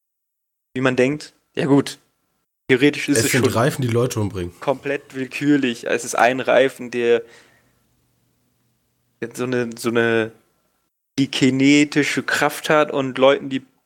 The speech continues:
Speaker 1: Köpfe platzen lassen kann. Also, der Film ist recht brutal, immerhin platzen Köpfe. Äh, aber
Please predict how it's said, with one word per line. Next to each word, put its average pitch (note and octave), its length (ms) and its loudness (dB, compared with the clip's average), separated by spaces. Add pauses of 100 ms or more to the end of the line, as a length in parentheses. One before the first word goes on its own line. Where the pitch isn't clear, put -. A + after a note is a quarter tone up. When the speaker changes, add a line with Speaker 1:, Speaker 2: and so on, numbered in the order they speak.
Speaker 1:
Köpfe D#3 320 -2
platzen A#2+ 640 -4
lassen A#2 260 -2
kann. A2+ 240 0 (360)
Also, A#2+ 280 0 (1120)
der B2+ 100 2
Film F3 320 2
ist - 440 -4 (1200)
recht D3+ 220 0
brutal, A2+ 340 -6
immerhin B2 240 -4
platzen A2+ 300 -8
Köpfe. - 340 -10 (1120)
Äh, B2+ 380 4 (120)
aber C3 440 2